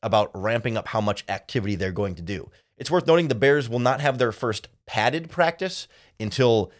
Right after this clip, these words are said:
next week, Wednesday. I think that, uh, a week from today is what Matt, uh, Matt Eberflus said yesterday. So it's not like there's gonna be as much, you know, like, football contact just yet. It's still gonna be, like,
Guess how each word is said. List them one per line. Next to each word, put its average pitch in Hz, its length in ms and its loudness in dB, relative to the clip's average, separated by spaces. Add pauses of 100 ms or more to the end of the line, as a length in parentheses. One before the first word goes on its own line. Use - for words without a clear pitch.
(200)
next 120 360 -6
week, 190 240 -6
Wednesday. 170 360 4
I 147 60 4
think 123 160 0
that, 113 240 0
uh, 104 140 0
a 107 80 -2
week 117 180 -2
from 117 160 0
today 123 320 0
is 139 140 -2
what 123 260 2 (140)
Matt, 120 200 0
uh, 107 140 4
Matt 110 520 -4
Eberflus 120 500 -2
said 113 440 2 (280)
yesterday. 123 480 2
So 120 180 2
it's 110 140 0
not 123 200 2
like 120 300 0 (380)
there's 107 160 -2
gonna 127 140 4
be 110 220 -2
as 117 300 4
much, 117 540 0 (280)
you 120 80 -4
know, 104 120 2
like, 95 200 -6 (220)
football 147 400 8
contact 147 640 4
just 151 180 0
yet. 165 140 6
It's - 80 -10
still 127 140 0
gonna 127 120 0
be, 123 140 -2
like, 117 200 4